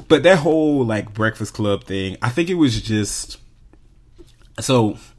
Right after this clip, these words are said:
I have, like, multiple feelings with it. And I think people don't realize how, like, your thought and you can disagree with something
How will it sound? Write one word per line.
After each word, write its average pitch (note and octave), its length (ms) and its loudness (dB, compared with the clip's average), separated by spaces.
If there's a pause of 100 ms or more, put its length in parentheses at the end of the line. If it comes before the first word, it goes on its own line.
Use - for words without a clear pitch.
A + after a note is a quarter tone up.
I A#2 100 6
have, C3+ 180 4
like, G2+ 200 -2
multiple G2 440 -6
feelings F2 360 -12
with E2+ 120 -14
it. E2+ 40 -12
And F2 100 -10
I F#2 60 -8
think C3 260 -6
people A2+ 260 -6
don't F#2 260 -6
realize F2+ 460 -6
how, F2 480 -4 (640)
like, F#2+ 460 -6 (320)
your G#2 360 -4
thought G#2 540 -2
and F#2 200 -8
you F#2+ 220 -8
can F2+ 320 -10
disagree G#2 600 -4
with G2 180 -6
something E2+ 560 -10